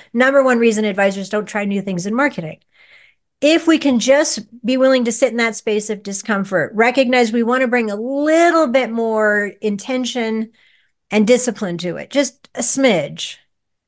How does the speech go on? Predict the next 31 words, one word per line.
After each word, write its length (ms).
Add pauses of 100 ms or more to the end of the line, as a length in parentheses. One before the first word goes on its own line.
(420)
And 140
then 120
we 100
can 180
just 380
start 520
moving 760
into 440
what's 300
my 140
s-, 240
my 260
next 240
best 260
step 340
for 120
creating 540
that 180
kind 180
of 100
sustainable 580
growth 320
engine 340
and 100
framework 460
that 100
Stephanie 400
and 120
Jack 200
talked 240
about. 300